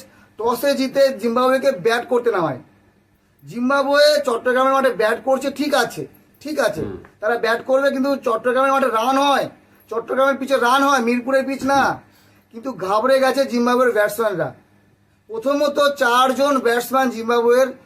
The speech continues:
Speaker 1: শূন্য রানে আউট হয়, যার মধ্যে ক্যাপ্টেন সিকান্দার রাজাও, যার অভিজ্ঞতার কোনো অভাব নেই, সেও শূন্য রানে আজকে আউট। তার সঙ্গে সঙ্গে দুজন ব্যাটসম্যান রান আউট হয়।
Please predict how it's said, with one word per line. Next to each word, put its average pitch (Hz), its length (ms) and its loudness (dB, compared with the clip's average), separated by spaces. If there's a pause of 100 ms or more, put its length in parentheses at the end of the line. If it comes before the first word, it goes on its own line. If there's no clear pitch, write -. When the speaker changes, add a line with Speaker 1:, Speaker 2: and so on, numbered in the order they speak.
(220)
Speaker 1:
শূন্য 269 340 -4
রানে 254 320 2
আউট 240 180 2
হয়, 269 240 2 (480)
যার 233 220 2
মধ্যে 262 240 0
ক্যাপ্টেন 262 440 -2
সিকান্দার 254 500 -2
রাজাও, 226 360 2 (420)
যার 226 200 0
অভিজ্ঞতার 262 600 0 (100)
কোনো 285 160 2
অভাব 254 320 2
নেই, 156 180 -4 (500)
সেও 277 220 -2
শূন্য 262 220 -2
রানে 254 180 0
আজকে 233 220 -2
আউট। 165 240 -2 (560)
তার 247 240 2
সঙ্গে 240 360 -4
সঙ্গে 269 260 2
দুজন 233 360 -2
ব্যাটসম্যান 254 380 0
রান 220 260 0
আউট 269 240 0
হয়। 156 180 -2